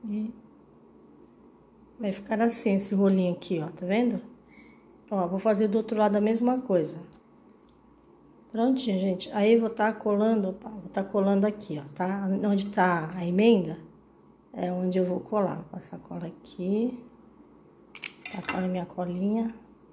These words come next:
Eu tô colando no dedo, gente. Põe aqui, ó. Bem aqui na emenda. Passa a cola do outro ladinho. E vai ficar fofinha essa lembrancinha. Super facinho de fazer, né, gente?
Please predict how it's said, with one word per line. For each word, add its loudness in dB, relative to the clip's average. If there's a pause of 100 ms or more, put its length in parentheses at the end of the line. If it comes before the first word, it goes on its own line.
(200)
Eu -20
tô -18
colando -4
no -
dedo, -4
gente. -18 (1000)
Põe -4
aqui, -4
ó. -4 (1800)
Bem 2
aqui -6
na 2
emenda. 0 (2250)
Passa -10
a -20
cola -6
do -10
outro -10
ladinho. -2 (400)
E -2
vai 2
ficar -2
fofinha -2
essa -4
lembrancinha. -2
Super -4
facinho 0
de 0
fazer, 0
né, -2
gente? -8